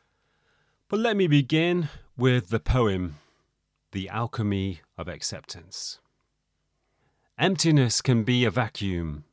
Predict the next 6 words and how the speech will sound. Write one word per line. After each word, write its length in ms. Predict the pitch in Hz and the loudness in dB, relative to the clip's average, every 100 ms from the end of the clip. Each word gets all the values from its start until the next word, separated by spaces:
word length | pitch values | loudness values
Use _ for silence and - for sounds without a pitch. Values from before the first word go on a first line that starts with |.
| _ _ _ _ _ _ _ _ _ - | _ _ _ _ _ _ _ _ _ -2
cold 480 | 139 131 127 120 | 4 6 6 2
and 160 | 107 87 | 0 -2
hostile, 800 | 80 113 - 101 90 80 78 73 _ _ _ _ _ _ _ | -2 -2 -2 -2 -4 -4 -8 -12 _ _ _ _ _ _ _
dark 560 | - 123 123 123 - - | 2 4 4 -2 -10 -8
with 200 | 95 80 | -6 -4
danger. 500 | 104 101 104 85 67 | -2 -2 -2 -4 -12